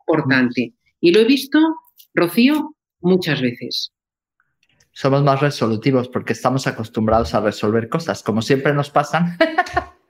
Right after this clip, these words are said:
Speaker 1: No, y sois más creativos. ¿Sabes la única dificultad que tiene el creativo?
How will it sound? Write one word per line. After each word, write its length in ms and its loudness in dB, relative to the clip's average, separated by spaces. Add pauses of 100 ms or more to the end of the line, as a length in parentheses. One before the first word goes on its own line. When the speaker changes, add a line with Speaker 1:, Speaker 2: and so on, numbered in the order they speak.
(580)
Speaker 1:
No, 60 6
y 40 6
sois 200 6
más 160 4
creativos. 500 2
¿Sabes 220 4
la 100 4
única 300 2
dificultad 600 -4
que 100 0
tiene 340 4
el 80 0
creativo? 680 2